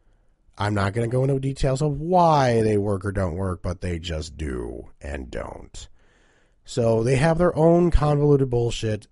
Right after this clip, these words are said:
I don't want them to be thrown in the M C U. They are so separate from the Marvel Universe sometimes. It just is so lazy whenever I see them show up and it's like,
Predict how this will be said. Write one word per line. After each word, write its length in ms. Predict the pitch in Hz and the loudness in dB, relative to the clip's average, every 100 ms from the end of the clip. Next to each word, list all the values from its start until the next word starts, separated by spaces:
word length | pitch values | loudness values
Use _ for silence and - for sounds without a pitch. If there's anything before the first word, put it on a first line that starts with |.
| _ 110 | _ -4
I 200 | 120 120 | -2 -2
don't 400 | 117 113 131 117 | -2 0 0 0
want 280 | 120 117 | -4 -4
them 220 | 110 104 101 | -4 -4 -4
to 60 | |
be 120 | 98 | -4
thrown 300 | 95 101 92 | -4 -6 -6
in 60 | 90 | -6
the 120 | 85 | -6
M 140 | 78 76 | -8 -10
C 180 | - | -12
U. 300 | 57 55 50 - | -14 -18 -16 -10
They 100 | 110 | -6
are 160 | 113 113 | -4 -6
so 320 | - 156 196 | -2 0 0
separate 720 | - - - 131 120 127 101 | -2 -6 -4 -4 -4 -4 -4
from 140 | 110 | -6
the 80 | 104 | -6
Marvel 280 | 101 95 95 | -6 -6 -8
Universe 520 | 82 85 82 82 80 | -10 -12 -10 -10 -10
sometimes. 680 | - 85 82 92 87 85 - _ _ _ _ _ _ _ _ _ - 160 | -10 -12 -10 -10 -8 -10 -12 _ _ _ _ _ _ _ _ _ -4 0
It 80 | 156 | 0
just 360 | - 202 - | 2 0 2
is 240 | 196 156 135 | 0 0 2
so 220 | 143 147 | 2 4
lazy 680 | 147 110 110 104 107 95 92 | 0 0 0 2 0 -2 -2
whenever 280 | 92 92 101 | -2 -2 -2
I 120 | 95 | -4
see 240 | - 98 | -4 -6
them 160 | 98 95 | -4 -6
show 300 | - 98 92 | -8 -6 -4
up 140 | 90 | -4
and 100 | 98 | -6
it's 140 | 87 95 | -8 -6
like, 360 | 98 101 - | -4 -4 -6